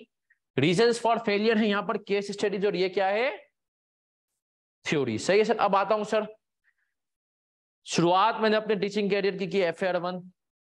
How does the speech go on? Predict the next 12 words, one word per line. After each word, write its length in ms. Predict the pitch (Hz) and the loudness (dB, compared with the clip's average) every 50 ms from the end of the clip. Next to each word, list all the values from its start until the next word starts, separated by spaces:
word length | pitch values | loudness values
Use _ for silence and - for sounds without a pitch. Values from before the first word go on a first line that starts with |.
| _ _ - 170 | _ _ 0 0
एफ़एआर 300 | 160 160 185 180 170 170 | 2 4 4 4 4 4
टू 160 | 175 175 175 | 4 4 4
से, 140 | 175 180 170 | 4 2 2
फिर 140 | 175 151 | 2 2
एफ़एआर 280 | 147 143 - 170 156 151 | 2 2 2 0 0 0
वन 180 | 143 151 160 160 | 0 -2 -2 0
पे 100 | 175 160 | 2 2
आया, 80 | 156 | 2
फिर 140 | 147 156 135 | 0 0 -4
एफ़एआर 460 | 113 - 143 117 107 - 104 98 101 | -4 -2 -2 -4 -2 -2 -4 -4 -4
पे 120 | - - 104 | -4 -4 -4
आया। 180 | 87 92 92 | -4 -4 -6